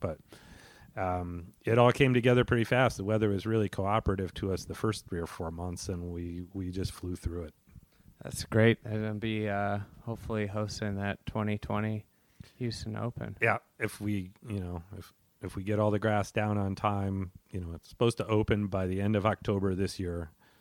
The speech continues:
Speaker 1: to have the tour event next year. And they might give us a little more leeway if it's really wet down there, but, and we still think we can make the date as long as it doesn't just stay wet the whole time. But we're, you know, we're starting to go to,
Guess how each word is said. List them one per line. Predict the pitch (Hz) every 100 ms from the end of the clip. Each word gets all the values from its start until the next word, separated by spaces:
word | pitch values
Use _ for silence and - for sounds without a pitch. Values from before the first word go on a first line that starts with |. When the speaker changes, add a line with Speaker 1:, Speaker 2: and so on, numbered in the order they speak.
| _ _
Speaker 1:
to | -
have | 98 90
the | 87
tour | 87 98 92
event | 85 85 85
next | 87 - -
year. | 78 78
And | 82 80 - _ _ _
they | -
might | 101 98 85
give | 82
us | 80 -
a |
little | 85 82 82
more | 82 82
leeway | 82 85 85 82
if | 82 -
it's | 80 -
really | 82
wet | 78 80 -
down | 85 78
there, | 78 78
but, | 76 76 - - - - - - _
and | 104 104 123
we | 147
still | - 151
think | 147 127
we | 113
can | 107
make | 104 101
the | 104
date | 95 101 101
as | 90 101
long | 98 92
as | 90
it | 90 -
doesn't | 95 90 87
just | 87 90 - _ -
stay | - - - 92 87
wet | 87 90 90 -
the | 82
whole | 87 80
time. | 101 85 78 82 -
But | - 82
we're, | 90 90
you | 101
know, | 85
we're | 90
starting | 92 113 104 98 92
to | 101
go | 92 92
to, | 90 85